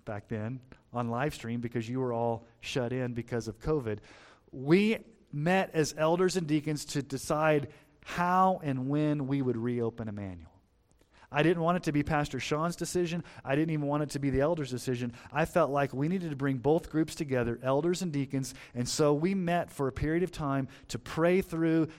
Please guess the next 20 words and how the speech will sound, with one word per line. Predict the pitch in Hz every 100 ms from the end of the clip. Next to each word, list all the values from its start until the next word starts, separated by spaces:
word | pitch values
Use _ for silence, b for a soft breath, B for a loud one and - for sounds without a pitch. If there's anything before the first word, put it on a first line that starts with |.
| -
to | 123
think | - 175
about | 180 151 147 139 135 B
strategically, | - 131 175 175 147 - 131 B
how | - 175
do | 180
we | 165 160
reopen | 160 165 160 160 143
Emmanuel | 139 147 147 117 104 104 - b b
to | 151
make | 151 139
sure | - 165 160
that | 151 135
we | 135 147
are | 156
doing | 135 147 151
things | 143 147 131
the | 120
right | 120 156 175
way, | 165 170 175